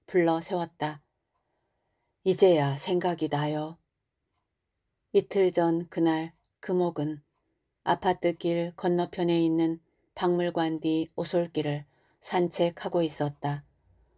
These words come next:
돌아가신 친정어머니를 모시고 자주 걸어 다녔던 곳이었다. 벌써 가신 지 일 년째.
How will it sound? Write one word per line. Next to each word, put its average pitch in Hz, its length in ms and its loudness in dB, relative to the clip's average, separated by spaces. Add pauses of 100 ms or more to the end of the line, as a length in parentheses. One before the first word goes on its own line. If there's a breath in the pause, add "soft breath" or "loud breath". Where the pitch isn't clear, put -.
(140)
돌아가신 170 680 2
친정어머니를 165 880 0
모시고 160 560 -4 (420 soft breath)
자주 170 440 0
걸어 160 340 0
다녔던 160 640 -2
곳이었다. 147 720 -6 (760)
벌써 170 600 0
가신 160 380 -2
지 156 360 -2
일 170 200 -2
년째. 160 540 -4